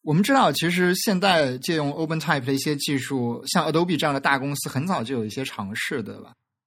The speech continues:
像日本的西冢良子，也是四元黑体的主要设计师，他其实之前也做过类似这样尝试性的设计。Eric 是不是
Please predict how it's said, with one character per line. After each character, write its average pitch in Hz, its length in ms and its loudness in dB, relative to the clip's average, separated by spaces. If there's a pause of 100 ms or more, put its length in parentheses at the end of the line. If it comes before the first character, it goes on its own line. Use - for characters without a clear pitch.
(300)
像 143 340 2
日 151 160 2
本 117 300 0
的 110 240 -6
西 151 220 -2
冢 127 180 0
良 110 300 -4
子， 117 280 -6 (380)
也 123 140 -4
是 151 160 2
四 151 160 0
元 143 120 2
黑 156 180 2
体 135 200 -4
的 107 380 -6
主 113 180 -4
要 123 100 0
设 131 160 -2
计 120 120 -2
师， 123 180 -6
他 190 160 0
其 185 160 0
实 143 100 4
之 147 140 -2
前 139 160 -2
也 104 80 -2
做 139 160 -2
过 123 140 -2
类 123 160 0
似 120 200 -4
这 135 80 -4
样 117 200 0
尝 120 200 -2
试 139 120 -2
性 135 120 -2
的 120 80 0
设 120 280 -4
计。 - 200 -12 (140)
Eric 151 300 0
是 117 120 -8
不 113 80 -6
是 104 320 -10